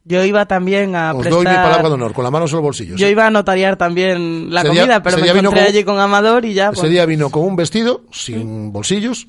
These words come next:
Speaker 2: y vino sin bol-,
Speaker 1: Efectivamente.
Speaker 2: y vino sin bolso.
Speaker 1: Efectivamente, sí, sí, sí.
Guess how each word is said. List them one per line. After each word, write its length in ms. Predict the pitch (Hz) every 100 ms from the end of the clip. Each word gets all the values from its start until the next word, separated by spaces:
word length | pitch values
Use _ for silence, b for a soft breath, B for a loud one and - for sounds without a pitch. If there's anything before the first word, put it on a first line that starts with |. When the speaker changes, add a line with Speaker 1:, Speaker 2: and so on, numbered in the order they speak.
| -
Speaker 2:
y 80 | 139
vino 220 | 147 156
sin 100 | 151
bol-, 80 | 196
Speaker 1:
Efectivamente. 300 | 180 196 151
Speaker 2:
y 20 |
vino 220 | 165 160
sin 160 | 156 117
bolso. 260 | 85 - _ -
Speaker 1:
Efectivamente, 680 | 156 156 156 185 165 165 139
sí, 140 | 151
sí, 160 | 156 156
sí. 100 | 160